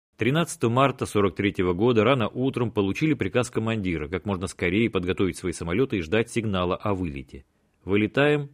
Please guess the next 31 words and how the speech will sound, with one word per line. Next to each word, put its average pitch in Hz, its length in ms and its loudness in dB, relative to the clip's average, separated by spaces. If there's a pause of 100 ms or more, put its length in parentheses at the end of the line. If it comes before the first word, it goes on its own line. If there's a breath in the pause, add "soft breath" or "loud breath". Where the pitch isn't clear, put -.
(140)
на 98 120 0
прифронтовой 95 800 0
аэродром. 101 640 -2 (520)
Я 160 100 4
побежал 131 440 4
к 123 80 -8
своей 104 280 4
машине, 117 440 -2
быстро 107 340 -2
подготовил 110 600 2
её, 117 240 2 (100)
запустил 98 580 -2
мотор 104 480 0 (100)
и 123 100 0
вырулил. 87 500 -2 (320 soft breath)
С - 100 -16
нетерпением 113 680 -2
жду 90 220 -6
сигнала. 87 520 -4 (760)
Мои 120 200 0
товарищи 143 520 4
по 117 140 2
эскадрилье 110 500 2
замешкались. 101 720 0 (300)
"И 107 100 -2
чего 101 260 2
они 113 140 0
там 123 200 0
возятся?" — 87 540 0 (160)
думал 82 320 -4
я. 76 240 -8